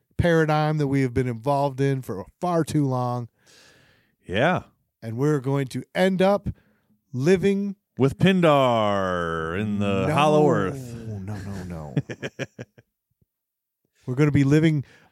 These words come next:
Speaker 1: through abundance and not through scarcity. That's what's gonna start happening.
Speaker 2: I like that.
Speaker 1: Amen.
Speaker 2: Yeah.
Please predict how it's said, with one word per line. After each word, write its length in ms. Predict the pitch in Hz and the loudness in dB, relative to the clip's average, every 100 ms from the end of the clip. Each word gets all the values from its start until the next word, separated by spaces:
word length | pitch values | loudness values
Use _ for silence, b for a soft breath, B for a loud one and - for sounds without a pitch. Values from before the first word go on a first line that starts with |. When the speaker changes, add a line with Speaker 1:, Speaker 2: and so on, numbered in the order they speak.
| - | -6
Speaker 1:
through 220 | 143 139 | 0 2
abundance 840 | 113 127 147 156 220 247 - - _ 113 | 2 2 2 2 0 -2 -14 -16 _ -10
and 120 | 113 | -8
not 220 | 117 117 | -6 -8
through 140 | 135 120 | -10 -10
scarcity. 680 | - 104 90 - 64 87 _ | -8 -10 -10 -14 -18 -20 _
That's 240 | 123 117 | -10 -6
what's 200 | 123 110 | -8 -8
gonna 180 | 113 110 | -12 -14
start 280 | - 113 104 | -10 -10 -8
happening. 460 | 95 78 60 71 _ _ _ - | -10 -12 -20 -20 _ _ _ -12
Speaker 2:
I 60 | |
like 240 | 85 90 - | -4 -4 0
that. 300 | 101 120 - _ _ _ - | 0 0 -4 _ _ _ -14
Speaker 1:
Amen. 420 | 117 113 95 82 _ _ _ | -12 -10 -12 -16 _ _ _
Speaker 2:
Yeah. 460 | 82 95 127 85 | -4 -2 0 -2